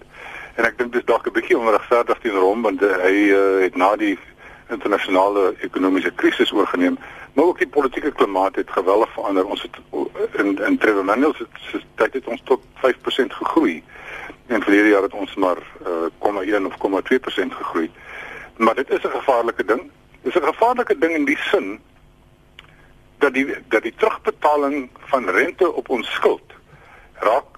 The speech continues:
die, die, die, die element in ons begroting se grootste groeiende, eh, segment. Ehm, met ander woorde, ons betaal al meer en al meer, 'n groot, ek dink elf persent van ons begroting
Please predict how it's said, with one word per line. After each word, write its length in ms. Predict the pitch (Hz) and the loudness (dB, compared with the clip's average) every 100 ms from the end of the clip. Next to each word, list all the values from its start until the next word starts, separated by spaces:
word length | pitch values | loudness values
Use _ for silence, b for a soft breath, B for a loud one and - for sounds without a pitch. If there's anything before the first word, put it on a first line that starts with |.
| - - - | -20 -20 -14
die, 160 | 113 117 - | -10 -10 -8
die, 320 | 117 110 107 | -4 -2 -2
die, 260 | 107 110 - - | -2 -2 -4 -6
die 160 | - 120 | 0 4
element 460 | - 95 160 226 | 4 4 2 0
in 120 | - 139 | 0 0
ons 140 | 113 | 2
begroting 480 | 107 - 120 131 107 | 0 2 2 0 -6
se 100 | - | -4
grootste 580 | - 156 - - 143 - B B B | 2 2 0 0 0 0 B B B
groeiende, 560 | - 302 285 247 120 104 _ - | 0 2 4 4 2 0 _ -6
eh, 120 | 113 92 87 | 2 2 2
segment. 480 | - - 101 85 - - - B B B B B | -2 -2 -2 -6 -8 -20 -20 B B B B B
Ehm, 240 | 104 98 | 2 2
met 140 | 98 120 | 2 0
ander 180 | 127 120 | 2 4
woorde, 200 | 120 107 | 2 2
ons 220 | 139 135 101 | 0 0 -2
betaal 340 | - - 101 - | 0 2 2 0
al 260 | 170 190 175 | 2 4 4
meer 300 | 127 113 - | 2 2 0
en 140 | 123 | -2
al 200 | 165 180 | 0 2
meer, 200 | - 113 107 | 0 -2 -2
'n 40 | |
groot, 420 | - - - - | -2 2 4 2
ek 140 | 127 - | 0 -2
dink 160 | 117 | 0
elf 240 | - 196 - | 2 0 0
persent 320 | - 120 - | -4 -4 -4
van 120 | 104 | -4
ons 120 | 90 | -4
begroting 520 | - - 98 85 82 | -4 0 2 2 -2